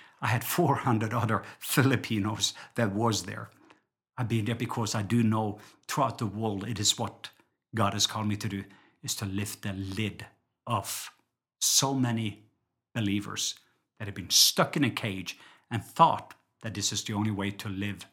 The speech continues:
and to love. And I just, even at this moment, like so many other people before,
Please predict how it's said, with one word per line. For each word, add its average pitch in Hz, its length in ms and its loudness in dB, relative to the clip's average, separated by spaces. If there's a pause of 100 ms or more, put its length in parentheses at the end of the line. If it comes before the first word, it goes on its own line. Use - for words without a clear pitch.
(380)
and 107 140 -6
to 101 80 -6
love. 95 300 -8 (840)
And 104 80 -2
I 92 60 -2
just, 98 320 -2 (180)
even 160 220 6
at 156 120 0
this - 220 2
moment, 101 360 -6 (800)
like 104 160 -4
so - 280 6
many 151 200 2
other 139 140 2
people 117 320 -4
before, 107 420 -6